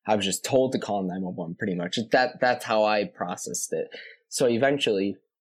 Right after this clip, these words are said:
she goes into the room and the nine one one operator can hear in the background, "Oh my gosh, there's blood everywhere." So the problem then becomes,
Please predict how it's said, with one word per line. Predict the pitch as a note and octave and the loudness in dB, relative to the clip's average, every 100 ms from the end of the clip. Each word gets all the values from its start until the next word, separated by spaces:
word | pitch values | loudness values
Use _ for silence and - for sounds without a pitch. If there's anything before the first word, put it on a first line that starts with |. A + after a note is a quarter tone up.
| _ | _
she | - C3 | -2 2
goes | B2+ A#2+ A#2+ | 4 2 2
into | G#2+ A2 | -2 0
the | G#2+ | 0
room | A#2+ A#2 | 2 2
and | A2 | 0
the | |
nine | G#2+ A#2+ F3 | 0 0 0
one | C#3 | 0
one | A#2+ C#3+ | 0 0
operator | G#2+ G#2 G#2 G2+ G2+ G2+ | 0 0 2 2 0 -2
can | - G#2 | -4 -4
hear | A#2+ A2 | 0 0
in | |
the | G2+ | 2
background, | G#2+ G#2+ - G2 G2 _ _ _ A#2+ | 2 0 0 -2 -2 _ _ _ 0
"Oh | C3+ | 2
my | C#3+ B2+ | 2 0
gosh, | B2 A#2+ F#2 G2+ - | 2 2 2 -4 -2
there's | A#2+ G#2+ | -2 -2
blood | - A2+ A2 G2+ - | -2 0 2 0 -2
everywhere." | G#2+ G#2 G#2 F#2 - - - _ | -2 -2 -2 -2 -6 -12 -20 _
So | - - D3+ C3 | -10 0 2 2
the | A#2 | -2
problem | - E3 D#3+ D#3+ D3+ C3+ | 0 2 4 4 2 2
then | B2+ B2+ A#2+ | 0 0 0
becomes, | A#2+ B2+ A#2+ A2+ A2 A2 - | -2 0 0 0 0 -2 -8